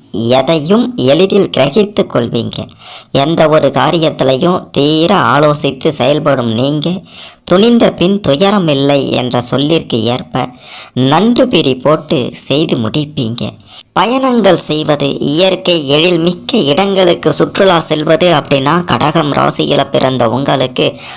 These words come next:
அலாதி பிரியம் என்றுதான் சொல்ல வேண்டும்.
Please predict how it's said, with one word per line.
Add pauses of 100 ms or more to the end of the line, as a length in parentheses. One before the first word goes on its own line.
(100)
அலாதி
பிரியம்
என்றுதான்
சொல்ல
வேண்டும்.